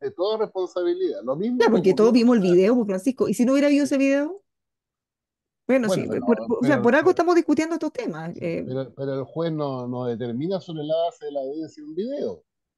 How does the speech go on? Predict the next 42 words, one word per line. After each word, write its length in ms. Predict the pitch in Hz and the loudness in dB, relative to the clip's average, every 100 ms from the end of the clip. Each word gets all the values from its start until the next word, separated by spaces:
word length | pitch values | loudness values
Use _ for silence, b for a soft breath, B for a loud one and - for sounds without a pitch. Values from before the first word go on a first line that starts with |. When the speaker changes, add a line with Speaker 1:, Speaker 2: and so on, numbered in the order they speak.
| - | -8
Speaker 1:
No 140 | 180 | -6
solamente. 680 | - 170 165 233 143 _ _ _ _ _ _ _ - | -4 -4 -2 -4 -6 _ _ _ _ _ _ _ -2
Speaker 2:
O 60 | 196 | 2
Speaker 1:
Hay 20 | |
Speaker 2:
sea, 140 | 190 | 4
Speaker 1:
un 40 | 180 | 4
Speaker 2:
no 100 | 202 | 2
Speaker 1:
caso 100 | 202 | 0
Speaker 2:
solamente, 340 | 180 214 175 | -2 -4 -4
Speaker 1:
muy, 20 | |
Speaker 2:
pero, 200 | 160 151 | -4 -2
pero 220 | - 180 | 4 6
obviamente 460 | 190 190 185 190 151 202 | 8 8 6 4 6 4
Speaker 1:
hay 80 | 143 | 4
un, 60 | |
Speaker 2:
la 80 | 175 160 | 0 2
Speaker 1:
hay 160 | 175 185 | 4 4
un 120 | 165 | 4
Speaker 2:
evidencia 220 | 196 180 | 4 4
ahí 80 | 170 | 4
Speaker 1:
caso 80 | 180 | 2
Speaker 2:
estaba 280 | 160 175 175 | 4 4 6
claro 260 | 185 190 | 4 4
que 60 | 202 | 4
era 100 | 196 | 4
Speaker 1:
más, 0 | |
Speaker 2:
defensa 340 | 185 185 180 | 4 2 0
propia, 420 | 190 285 196 151 | 4 4 2 -2
pues, 140 | 156 180 | -4 -8
estaba 200 | 175 170 | -8 -6
súper 240 | 165 160 131 | -4 -6 -6
Speaker 1:
así 180 | - - | -8 -8
Speaker 2:
claro. 40 | |
Speaker 1:
es, 40 | 90 | -6
pero 140 | 135 | -4
hay 120 | 165 | -2
un 100 | 175 160 - | -2 -4 -6
caso 260 | 202 - | -6 -4
más, 500 | 196 226 247 233 202 | -6 -6 -6 -8 -10
más, 440 | 170 196 226 208 180 156 | -10 -8 -8 -8 -10 -16
eh, 140 | 151 | -14
demostrativo. 1000 | 143 135 156 143 - 147 147 214 123 - | -12 -8 -8 -8 -8 -8 -4 -2 -2 -6